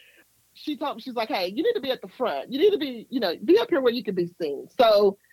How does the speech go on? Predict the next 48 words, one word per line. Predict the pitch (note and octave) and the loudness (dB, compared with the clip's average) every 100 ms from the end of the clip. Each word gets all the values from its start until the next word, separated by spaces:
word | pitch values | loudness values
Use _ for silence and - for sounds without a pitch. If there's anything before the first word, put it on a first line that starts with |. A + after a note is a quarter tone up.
| _ | _
you | C4 | 2
know, | C4+ - | 2 4
put | - C5 | 2 2
yourself | C#5 - F4 E4 | 0 2 0 0
in | C#4+ G#3+ | -4 -4
various | A#3 A#3+ A3 G3+ | -2 0 -2 -4
rooms | A3 A3+ G#3+ G3 | -6 -4 -4 -6
with | F#3+ | -8
people | B3 A3 G#3 F#3 F#3+ - | -6 -4 -4 -4 -4 0
in | G3+ | 0
your | F#3 F3 | 0 -4
field. | G3+ E3+ C3 A2 _ _ _ _ | -2 -2 -4 -8 _ _ _ _
You're | A3+ C4 | -4 2
not | C#4 | 2
gonna | B3 G#3 | 2 0
do | G#3+ | 0
that | F#3 | 0
at | D3+ | -2
the | C4+ | -10
back. | B2 G#2+ - | -10 -12 -10
So, | - G#3 G3 F#3+ | 0 2 2 2
you | D4+ | 0
know, | F#3+ - | 0 0
I | G#3 | -2
start, | - A#3 F#3+ | -2 -4 -2
I, | F3+ G3 - | 0 -2 -4
you | A#2 | -8
know, | - - _ _ _ _ _ | -10 -16 _ _ _ _ _
I | A3 | -2
took | A#3 D4 A#3 | -2 -4 -6
that | A3+ F#3+ | -6 -6
to | G3+ | -8
heart. | F3 - - A3+ _ _ _ - | -14 -14 -18 -20 _ _ _ -6
You | B3 | 0
know, | |
I | A3 | 0
think | B3+ A#3 | 0 -4
it's | G3+ | -6
important | E3+ - G3 F#3 F#3+ - | -8 -4 -2 -2 -4 -6
to, | G3 F#3 F3 | -4 -2 -4
to | G3+ | -4
become | F#3 A#3+ F#3+ | -4 0 0
members | F#3 G3+ G#3 | 0 0 0
of | G#3 G3 | 0 -2
your | G3 | -4
professional | G3 G#3+ G3+ - F3+ | -4 -4 -4 -4 -4
organizations. | G3 F#3+ F#3 F#3 F#3+ G3 G#3 G3+ F#3 _ _ _ | -2 -2 -2 -2 -2 -4 -10 -12 -16 _ _ _
When, | - A#3 A3 | 0 2 2